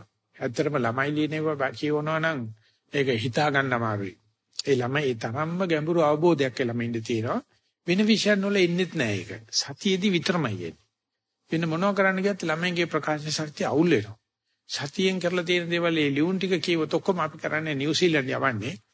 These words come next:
ඒගොල්ලෝ ප්‍රොසෙස් කරනවා ඒකල්ලා. එක එක වයස් වල ළමයි එක එක විදිහට කරන හැටි, චිත්‍ර අඳින හැටි, කවි ලියන හැටි, අ, කරලා පෙන්නන හැටි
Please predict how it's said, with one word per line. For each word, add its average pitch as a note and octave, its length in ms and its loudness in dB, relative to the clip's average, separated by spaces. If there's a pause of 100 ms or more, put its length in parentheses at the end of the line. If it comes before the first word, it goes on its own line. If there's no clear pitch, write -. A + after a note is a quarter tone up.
(300)
ඒගොල්ලෝ F3 340 2
ප්‍රොසෙස් E3 320 2
කරනවා A#2+ 360 0
ඒකල්ලා. A2+ 440 -4 (800)
එක D3 180 -4
එක D#3+ 160 2
වයස් C#3+ 320 2
වල D#3+ 180 -2
ළමයි D#3+ 400 -2
එක D#3 160 -2
එක E3+ 160 -2
විදිහට D#3+ 480 0
කරන E3 320 -2
හැටි, F3+ 300 -4 (100)
චිත්‍ර - 360 -6
අඳින D3+ 280 -2
හැටි, C#3 180 0
කවි D3+ 260 2
ලියන D#3+ 200 2
හැටි, C#3+ 300 -2 (540)
අ, C2+ 100 -2 (840)
කරලා D#3+ 360 0
පෙන්නන E3 280 -2
හැටි E3+ 300 0